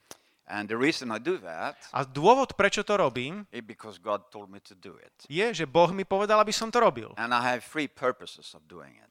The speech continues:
Speaker 2: Ale mám tri zámery, ktoré tým sledujem.
Speaker 1: I want everyone that come to Israel
Speaker 2: Chcem, aby každý, kto ide do Izraela,
Speaker 1: to have a fresh encounter with Jesus.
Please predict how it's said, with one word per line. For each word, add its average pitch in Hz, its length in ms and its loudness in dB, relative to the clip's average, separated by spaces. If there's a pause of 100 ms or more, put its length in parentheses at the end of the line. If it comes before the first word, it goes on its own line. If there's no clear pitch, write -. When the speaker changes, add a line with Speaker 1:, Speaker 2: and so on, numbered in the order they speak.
Speaker 2:
Ale 147 220 0
mám 175 240 2
tri 214 240 -2
zámery, 180 400 2
ktoré 147 320 -4
tým 147 180 -10
sledujem. 117 560 -4
Speaker 1:
I 113 140 2
want 123 260 -2
everyone 151 560 -4 (160)
that 113 240 -12
come 110 480 -10
to 95 80 -18
Israel 76 640 -18
Speaker 2:
Chcem, 202 240 0
aby 185 160 0
každý, 214 560 0
kto 165 240 -4
ide 196 160 -2
do 139 160 -2
Izraela, 135 480 2
Speaker 1:
to 226 80 4
have 127 160 6
a 120 80 -6
fresh - 320 -2
encounter 90 480 -10
with 87 160 -20
Jesus. - 480 -20